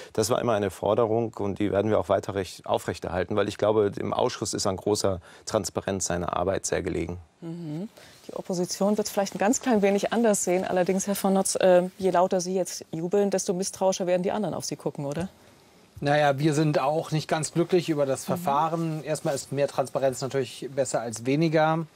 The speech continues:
Speaker 3: Aber es gibt für diese Veröffentlichung der Protokolle ein geordnetes Verfahren. Das ist nicht eingehalten worden. Und das ist eigentlich nicht so gut, weil der Mehrwert eher gering ist. Äh, der Kollege hat es gesagt, wir wollten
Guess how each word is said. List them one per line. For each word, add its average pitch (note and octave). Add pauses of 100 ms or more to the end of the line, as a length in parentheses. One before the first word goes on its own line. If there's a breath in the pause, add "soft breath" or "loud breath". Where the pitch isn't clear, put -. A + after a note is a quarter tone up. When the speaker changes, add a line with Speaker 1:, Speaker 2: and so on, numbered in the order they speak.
(460 loud breath)
Speaker 3:
Aber C3
es C#3
gibt -
für D3+
diese C#3
Veröffentlichung C#3+
der C3+
Protokolle C3+
ein C3
geordnetes B2
Verfahren. C#3+
Das B2+
ist B2
nicht B2+
eingehalten C#3
worden. B2+ (560 loud breath)
Und C3+
das C3
ist B2+
eigentlich B2
nicht E3
so D#3
gut, D#3
weil C3
der B2+
Mehrwert C3+ (300)
eher C3+
gering B2+
ist. - (120)
Äh, A#2 (160)
der C#3+
Kollege C#3
hat C3
es B2
gesagt, C3
wir A#2
wollten D#3+